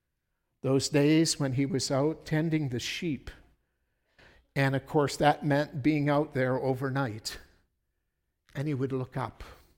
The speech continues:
and see the stars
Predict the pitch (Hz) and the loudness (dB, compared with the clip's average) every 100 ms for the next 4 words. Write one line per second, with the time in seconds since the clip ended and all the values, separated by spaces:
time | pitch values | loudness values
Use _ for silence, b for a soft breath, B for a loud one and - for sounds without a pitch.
0 | _ _ _ _ _ _ _ _ _ _ | _ _ _ _ _ _ _ _ _ _
1 | 139 - - 135 127 123 - - 131 110 | -10 -8 -6 -6 -6 -8 -12 -8 -6 -6
2 | 101 - - - - | -10 -16 -20 -20 -20